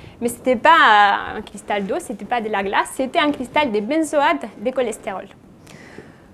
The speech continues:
Donc, euh, lui, enfin, il prend son cristal, il le chauffe, et il se rend compte qu'en fait, il se comporte très anormalement.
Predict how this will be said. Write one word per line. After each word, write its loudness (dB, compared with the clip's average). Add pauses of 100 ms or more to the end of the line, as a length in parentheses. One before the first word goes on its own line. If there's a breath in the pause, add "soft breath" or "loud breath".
(320)
Donc, 4
euh, 6
lui, -2 (240)
enfin, -2
il -4
prend -6
son -10
cristal, -4 (200)
il 0
le 0
chauffe, -4 (360)
et 0
il -2
se -4
rend 2
compte -6 (180)
qu'en -2
fait, -2
il -8
se -8
comporte -4 (160)
très -6
anormalement. -6